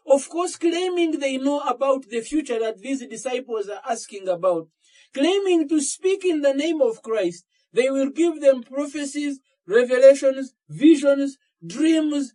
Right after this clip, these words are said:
that seemingly look like they are coming from God, but actually are not. As if that is not enough,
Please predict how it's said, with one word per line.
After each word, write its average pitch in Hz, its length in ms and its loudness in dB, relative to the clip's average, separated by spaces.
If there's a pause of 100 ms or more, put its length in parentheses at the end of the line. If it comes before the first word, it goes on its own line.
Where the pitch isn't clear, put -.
(200)
that 262 220 0
seemingly 370 760 -2
look 320 220 -2
like 277 260 0
they 233 160 -8
are 233 100 -2
coming 240 360 -8
from 208 360 -8
God, 202 300 -6
but 190 260 -10
actually 175 540 -8 (120)
are 180 180 -6
not. 262 300 -6 (520)
As 214 160 -6
if 285 180 -4
that 262 220 2
is 262 140 -8
not 254 260 -4
enough, 262 360 -2